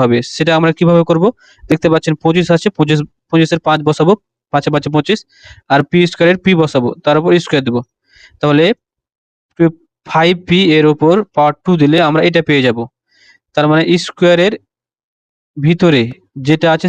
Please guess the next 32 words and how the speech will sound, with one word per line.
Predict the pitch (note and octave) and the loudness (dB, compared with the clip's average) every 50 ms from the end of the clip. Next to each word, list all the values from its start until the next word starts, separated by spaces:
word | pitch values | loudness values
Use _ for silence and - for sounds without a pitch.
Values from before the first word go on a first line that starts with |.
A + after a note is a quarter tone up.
| E3+ - | -4 -4
সেটাই | F3+ E3 D#3 C3+ A#2+ A2 | -2 -2 0 0 0 -2
এ, | A2+ C3+ _ _ _ _ _ _ _ _ _ _ _ - C#3+ | -4 -6 _ _ _ _ _ _ _ _ _ _ _ -2 0
এই | D3 D#3+ - | 0 0 0
স্কয়ারের | - - - E3 E3 F3+ F3+ - E3+ | -4 -2 -2 0 0 0 0 0 0
এই | D#3 D3+ D3+ | 0 0 0
ভিতরে | D#3+ - E3+ E3 E3 D#3 | 0 0 2 2 2 2
যেটা | D#3+ D#3 D#3+ D#3 | 0 0 0 0
আছে | D#3 E3+ F3 E3+ | 0 0 -2 -2
সেটাই | - F3 F3 E3 C3+ A#2 A2+ | -2 -2 -2 0 -2 -2 -4
এ, | - - _ _ _ _ _ _ _ _ _ _ _ _ _ _ _ - | -6 -8 _ _ _ _ _ _ _ _ _ _ _ _ _ _ _ -2
প্লাস | E3+ E3+ D3 B2 - - - - _ | -2 0 0 -2 -4 -10 -20 -12 _
কি | - F3 E3+ | -2 0 2
দেওয়া | E3+ E3+ E3 | 2 2 2
আছে? | - - G3 G3 - - | 0 -2 -2 -4 -2 -2
টু | G3 G3 F3+ E3 | 2 2 4 4
এ | D#3 E3+ | 2 2
বি, | A3 A3+ G3 | 2 2 2
এখানে | F3+ F3 E3 E3 D#3+ | 2 2 0 0 0
মাইনাস | D#3 E3 F#3+ G3 - - | 0 0 -2 -2 -4 -4
টু | - D3+ C#3+ C#3 | -2 0 0 0
এ | A#2+ A#2 | 0 -4
বি। | - B2+ - _ _ _ _ _ _ _ _ _ - | -8 -12 -14 _ _ _ _ _ _ _ _ _ -6
So | - D3 | -4 -2
যে | D#3 E3+ | 0 0
কোনো | E3+ F3+ F3 | 2 0 0
একটা | E3+ F3 F3 E3+ | 0 0 0 0
দিব, | E3+ D#3+ D#3 F3 G3 - _ _ _ _ _ _ _ _ _ _ _ _ _ _ _ _ _ _ _ _ _ _ _ _ _ _ _ _ _ _ - | 2 2 2 2 0 -2 _ _ _ _ _ _ _ _ _ _ _ _ _ _ _ _ _ _ _ _ _ _ _ _ _ _ _ _ _ _ -4
যেন | D3 C#3+ D3 | 0 0 2
আমরা | D3+ D#3 | 2 2
এখানে | D#3 D#3 D#3 D3 | 2 0 0 0
প্লাস | D#3 D#3 D#3 D#3 D3 | 0 0 0 0 0
দিলাম। | D3 C#3 C#3+ | 0 0 0